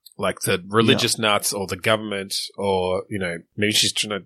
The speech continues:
Speaker 1: get back to her people or something, right? Like
Speaker 2: So, so the,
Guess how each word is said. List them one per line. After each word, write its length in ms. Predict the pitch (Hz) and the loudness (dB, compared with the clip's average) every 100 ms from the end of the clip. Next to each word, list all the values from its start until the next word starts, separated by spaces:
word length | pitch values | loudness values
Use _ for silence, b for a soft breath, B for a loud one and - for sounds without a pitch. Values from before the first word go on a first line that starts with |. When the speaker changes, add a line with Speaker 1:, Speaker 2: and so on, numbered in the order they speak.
| _ _ _ | _ _ _
Speaker 1:
get 160 | - 190 | -6 -2
back 160 | 113 - | -2 0
to 100 | 101 | 0
her 240 | 123 156 | 2 2
people 320 | 107 92 92 | 2 -4 -6
or 120 | 76 | -8
something, 340 | 80 - 62 64 | -8 -10 -12 -6
right? 240 | 92 104 | -2 0
Like 260 | 90 85 85 B B B B | 0 -2 -4 B B B B
Speaker 2:
So, 340 | - - 120 - | -4 2 4 2
so 220 | - 131 | 2 2
the, 340 | 123 127 120 | 6 4 4